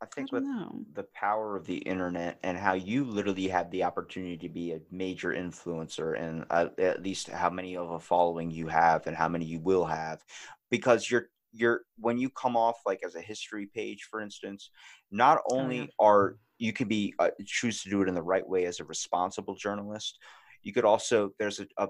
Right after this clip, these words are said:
Speaker 1: a opportunity of people that are out there that do a history page that choose to sh-, shoot out s-, false narratives, choose to blend
Speaker 2: Oh,
Speaker 1: facts and reality,
Speaker 2: absolutely.
Speaker 1: which I appreciate about your podcast and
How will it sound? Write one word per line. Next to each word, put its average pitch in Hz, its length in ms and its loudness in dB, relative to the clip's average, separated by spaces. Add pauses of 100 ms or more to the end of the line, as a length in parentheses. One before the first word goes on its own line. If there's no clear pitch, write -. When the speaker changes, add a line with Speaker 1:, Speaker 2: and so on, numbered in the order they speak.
Speaker 1:
a 104 40 -2
opportunity 95 540 0
of - 80 -12
people 101 260 -4
that 87 160 2
are 73 60 4
out 95 240 2
there 87 140 -2
that 85 160 -10
do 95 160 -6
a 85 40 -6
history 82 400 -10
page 76 280 -10
that 82 180 -8
choose 104 320 -10
to 95 80 -14
sh-, - 340 -10
shoot - 240 -6
out 107 120 6
s-, - 260 -10
false 107 300 0
narratives, - 580 -8
choose 120 220 -6
to 113 100 -4
blend 320 340 4
Speaker 2:
Oh, - 0 -
Speaker 1:
facts - 400 0
and 220 80 2
reality, 214 440 6
Speaker 2:
absolutely. 202 400 -4
Speaker 1:
which 135 200 8
I 165 120 12
appreciate 156 500 6
about 107 320 8
your 127 80 4
podcast 92 800 6
and 98 240 2